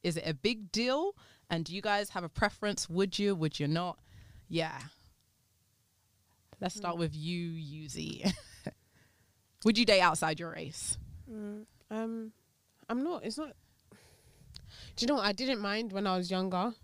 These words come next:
Speaker 1: Mm-hmm.
Speaker 2: Not that I even really did, to be honest. Um, but, like, it wasn't something that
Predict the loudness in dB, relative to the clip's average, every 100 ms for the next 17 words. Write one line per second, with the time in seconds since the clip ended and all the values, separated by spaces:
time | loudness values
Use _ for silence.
0 | 2 4 6 4 2 0 0 -2 0 0
1 | 0 -2 -2 -6 -8 -6 -4 -4 -6 -8
2 | -14 -20 -20 -20 -8 -2 0 2 0 0
3 | -4 0 0 2 2 2 2 0 0 -2
4 | 0 0 -2 -4